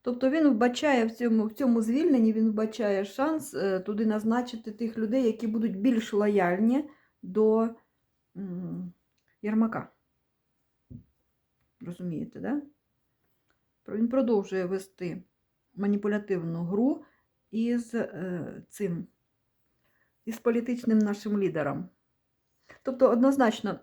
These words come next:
е, е, згадайте, розклад був, що він, м, вніс пропозицію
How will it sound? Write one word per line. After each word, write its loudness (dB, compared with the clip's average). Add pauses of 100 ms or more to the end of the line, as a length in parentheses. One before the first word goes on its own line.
е, -8
е, -6 (180)
згадайте, 0
розклад -6
був, -8 (240)
що 0
він, 4
м, -6
вніс 4
пропозицію 0